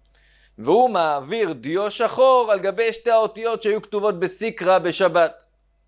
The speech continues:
אז ודאי שהוא חייב גם משום מלאכת מוחק, על מה שהוא מחק את הצבע האדום,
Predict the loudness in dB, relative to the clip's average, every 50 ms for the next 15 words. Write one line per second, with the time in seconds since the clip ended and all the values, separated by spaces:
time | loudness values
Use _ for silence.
0 | _ _ _ _ _ _ _ _ _ _ -12 -12 -12 -6 -2 -2 0 0 2 2
1 | 2 2 2 0 -2 -6 -10 -18 _ _ _ _ _ _ _ _ -10 -6 -6 -6
2 | -4 -4 -4 0 2 2 4 4 2 0 -2 -6 -12 -4 0 0 0 0 0 -4
3 | -8 -8 -8 -8 -6 -4 -4 -4 -4 -4 -4 -4 -2 -2 -2 -2 2 4 4 4
4 | 4 2 -2 -12 -20 -20 _ _ _ _ _ _ _ _ _ -6 -6 -4 -2 -2
5 | -2 -2 -4 -4 -4 -4 -2 -4 -4 -4 -6 -8 -6 -2 -2 -2 0 2 2 4
6 | 4 2 2 2 2 2 2 0 -2 -6